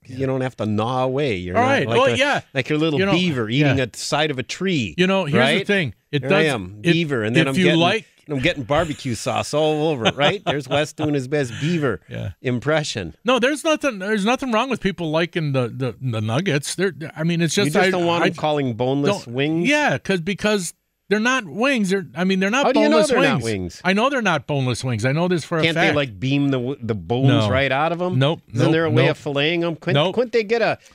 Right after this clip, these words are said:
Speaker 1: get a
Speaker 2: Nope.
Speaker 1: I-, I-, Indian from Canada who
Speaker 2: Nope.
Speaker 1: fillets pike with a,
Speaker 2: Nope.
Speaker 1: with a ballpoint pen to just
Speaker 2: Nope.
Speaker 1: miraculously pull
Speaker 2: Oh.
Speaker 1: the bones out of the wing?
Speaker 2: You just reminded me of another one.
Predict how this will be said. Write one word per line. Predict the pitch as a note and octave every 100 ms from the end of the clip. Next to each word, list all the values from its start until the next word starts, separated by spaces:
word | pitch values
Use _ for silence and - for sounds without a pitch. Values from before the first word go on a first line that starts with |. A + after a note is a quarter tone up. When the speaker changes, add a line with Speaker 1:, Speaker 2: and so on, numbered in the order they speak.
| _ _
Speaker 1:
get | B2
a | D3
Speaker 2:
Nope. | - - _ -
Speaker 1:
I-, | G#2 - F3+ -
I-, | D3+ -
Indian | D#3+ G3 G3+ G3+
from | F3 E3 C3+
Canada | D3+ E3 F3+ F3 F#3+
who |
Speaker 2:
Nope. | C#3+ F3 C#3+ D3 D3
Speaker 1:
fillets | - D#3+ E3+ -
pike | - E3+ E3
with | D#3 C3
a, | C#3+ A#2+ A#2+
Speaker 2:
Nope. | B2 C3+
Speaker 1:
with | C3
a |
ballpoint | C#3+ D3+ - D#3+ C#3+
pen | - C#3+ F#3
to | D3
just | C3+ A#2
Speaker 2:
Nope. | A2 A#2+
Speaker 1:
miraculously | C3+ C3 E3 G3+ D#3 D#3 - D#3
pull | - A3
Speaker 2:
Oh. | E4 D#4
Speaker 1:
the | E3
bones | F3 C#3+
out | D3
of | D3
the | C3+
wing? | C3 D#3+ G#3 F#3+
Speaker 2:
You | C4
just | C#4 C4+ C4
reminded | C4 C4+ C4+ C4+
me | C4+
of | C4+
another | C4+ C#4 C4
one. | A3+ E3+ A#2+